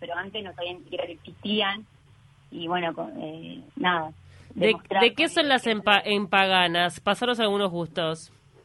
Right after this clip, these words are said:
Speaker 1: En realidad nosotros como, como empaganas,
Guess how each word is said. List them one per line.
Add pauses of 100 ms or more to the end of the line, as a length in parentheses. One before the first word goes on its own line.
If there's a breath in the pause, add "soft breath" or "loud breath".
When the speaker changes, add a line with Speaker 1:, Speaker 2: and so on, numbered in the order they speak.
(520)
Speaker 1:
En
realidad
nosotros
como,
como
empaganas,